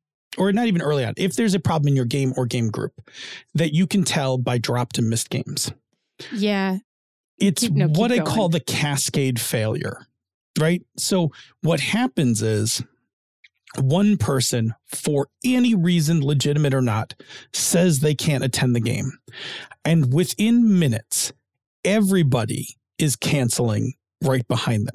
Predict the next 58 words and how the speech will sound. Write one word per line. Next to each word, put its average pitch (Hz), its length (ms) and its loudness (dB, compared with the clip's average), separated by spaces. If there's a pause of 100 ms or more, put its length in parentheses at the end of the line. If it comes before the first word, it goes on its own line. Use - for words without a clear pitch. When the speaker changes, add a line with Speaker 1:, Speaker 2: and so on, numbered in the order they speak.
Speaker 1:
Like, 147 240 -2
they 170 140 2
literally 208 540 2
were 185 180 4
waiting. 147 580 4
They 135 120 2
didn't 175 200 2
want 190 120 2
to 175 60 2
be 160 80 2
the 139 100 2
first - 420 -4
one 196 160 2
to 202 80 2
cancel, 240 520 0 (460)
but 120 160 0
once 180 260 2
the 190 100 0
doors 156 360 2
open, 220 480 2 (240)
they 139 180 0 (120)
pile 151 440 0
in 156 220 4
and 170 120 2
are 131 100 2
like, 123 200 -2
"Oh, 185 200 0
you 180 100 2
know 185 80 2
what? 202 220 0
I 170 100 0
can't 170 240 -2
make 160 160 0
it 151 60 -2
either. 139 340 0 (420)
I 170 80 0
got 160 140 0
a 147 60 0
thing, 147 420 0
like, 131 160 0
or 156 160 0
it'd 160 100 0
be 160 80 0
better 139 280 0
if 135 140 -2
I, 135 100 2 (120)
you 156 120 0
know, 123 160 2
did 143 240 0
my 135 180 2 (160)
whatever, 139 480 0
whatever, 117 540 0 (420)
you 147 120 2
know, 113 160 0
washed 127 400 -2
my 127 120 2
socks, 127 480 -4
whatever." 117 520 0